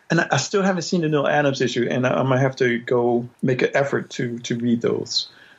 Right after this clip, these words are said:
So, but still, you know, nothing really, like, it's like, was, like, jumping out at me about the Spectre. But then came Adventure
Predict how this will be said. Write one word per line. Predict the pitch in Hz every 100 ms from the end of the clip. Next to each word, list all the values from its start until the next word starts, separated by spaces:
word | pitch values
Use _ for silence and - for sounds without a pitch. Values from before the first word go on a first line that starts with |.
| _
So, | - 180
but | 170
still, | 170 - 180 180
you | 170
know, | 151 147
nothing | 139 139 151
really, | 135 135 131 131
like, | 131 -
it's | 117
like, | - -
was, | - 113 -
like, | 127 120
jumping | 127 123 127
out | 131
at | 120 113
me | 110
about | 110 104
the | -
Spectre. | - - 104 - - - - -
But | 113 123 -
then | 127 156 202 220
came | 214 190 208
Adventure | 196 131 165 202 262